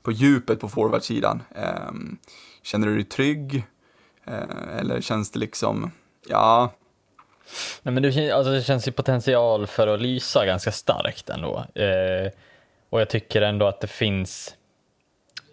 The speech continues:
Speaker 2: ja, men det finns ett djup. Sen är det väl några som känns lite, ja, men lite så här, det är inga wow-spelare,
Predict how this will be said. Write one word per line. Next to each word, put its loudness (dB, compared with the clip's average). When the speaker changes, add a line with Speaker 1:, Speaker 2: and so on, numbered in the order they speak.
Speaker 2:
ja, -4
men 0
det 2
finns -2
ett -4
djup. -2
Sen 0
är 4
det 2
väl 4
några 2
som -2
känns -4
lite, -2
ja, -10
men 0
lite -2
så 0
här, 2
det 0
är 2
inga 2
wow-spelare, 0